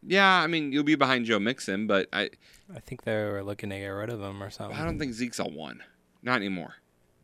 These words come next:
Speaker 1: He's gotta come in, short yardage situation, maybe some passing downs, and that's about it.
Speaker 2: Yeah.
Speaker 1: You know,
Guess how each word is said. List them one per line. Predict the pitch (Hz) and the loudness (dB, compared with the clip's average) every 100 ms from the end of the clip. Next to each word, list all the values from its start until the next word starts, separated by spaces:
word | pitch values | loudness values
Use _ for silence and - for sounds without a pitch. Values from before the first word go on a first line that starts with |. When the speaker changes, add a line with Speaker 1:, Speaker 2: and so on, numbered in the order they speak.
| - _ _ _ _ _ _ _ | -20 _ _ _ _ _ _ _
Speaker 1:
He's | - 120 | -6 2
gotta | 147 127 | 4 4
come | - 123 | 2 0
in, | 123 | 0
short | 117 127 104 | 0 0 2
yardage | 120 120 113 | 4 4 2
situation, | 123 107 117 101 98 - 98 98 | -4 -2 2 4 4 0 -4 -2
maybe | 98 95 110 - | 2 4 4 0
some | 120 110 | -6 2
passing | 110 104 - 95 | 4 4 0 -2
downs, | 90 87 87 92 | 0 0 -2 -2
and | |
that's | 90 90 | -2 -2
about | 90 87 82 | 0 0 0
it. | - - _ _ _ _ _ _ _ _ _ | -6 -14 _ _ _ _ _ _ _ _ _
Speaker 2:
Yeah. | 104 98 104 107 104 - - | -12 -10 -8 -8 -12 -16 -10
Speaker 1:
You | 95 | -8
know, | 85 78 | -6 -6